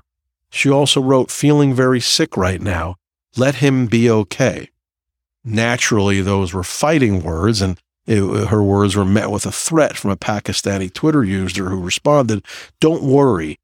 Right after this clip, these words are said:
you are next." And this, uh, Pakistani noted that the attacker of Salman Rushdie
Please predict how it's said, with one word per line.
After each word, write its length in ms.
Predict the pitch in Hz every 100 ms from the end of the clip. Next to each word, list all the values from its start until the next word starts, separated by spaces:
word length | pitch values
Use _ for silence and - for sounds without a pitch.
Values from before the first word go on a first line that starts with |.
| _ -
you 220 | 139 139
are 140 | 123
next." 640 | 107 107 98 - - - - _ _ _ _ _ _ 110
And 180 | 104
this, 300 | 110 - -
uh, 240 | 107 101 95
Pakistani 800 | - 101 104 - 101 92 107 127
noted 400 | 101 101 98 87
that 160 | 95
the 120 | - 95
attacker 480 | - 107 98 98
of 80 | 90
Salman 440 | - 98 92 95 92
Rushdie 480 | 90 - 135 135